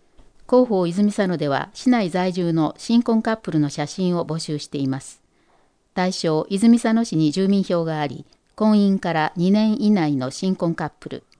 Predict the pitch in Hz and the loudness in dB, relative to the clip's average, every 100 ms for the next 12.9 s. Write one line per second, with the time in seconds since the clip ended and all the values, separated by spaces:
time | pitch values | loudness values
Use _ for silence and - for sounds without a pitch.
0 | _ _ _ _ _ _ 214 214 196 190 | _ _ _ _ _ _ 0 2 2 0
1 | - 190 185 170 165 - 147 - - 214 | 0 -2 0 0 -2 -4 -6 -6 -8 -8
2 | - - - 165 147 143 131 - 127 - | -6 -6 -2 -2 -2 -4 -10 -8 -10 -10
3 | _ _ _ _ - - - - - 220 | _ _ _ _ -20 -20 -20 -16 0 2
4 | 233 226 - 151 135 _ _ _ _ _ | 2 0 -4 -2 -4 _ _ _ _ _
5 | _ _ _ - - _ _ _ - 254 | _ _ _ -20 -20 _ _ _ 0 2
6 | 247 - 214 202 160 131 117 - _ _ | 2 0 -4 -2 -2 -4 -6 -12 _ _
7 | - 214 240 240 220 180 147 139 131 165 | -4 0 0 0 -4 -2 -4 -4 -6 -6
8 | 165 170 147 135 _ _ _ - 185 220 | -6 -6 -6 -6 _ _ _ -10 -4 -4
9 | 240 233 - 202 165 139 - _ _ - | -2 -6 -6 -6 -4 -6 -8 _ _ -14
10 | 196 208 - - 226 208 165 139 139 139 | -10 -10 -12 -2 0 2 0 -4 -6 -6
11 | 120 - - 185 185 175 160 165 160 - | -10 -12 -8 -4 -2 -2 -4 -6 -10 -8
12 | 143 - - 131 120 135 - - | -12 -12 -10 -8 -8 -14 -18 -20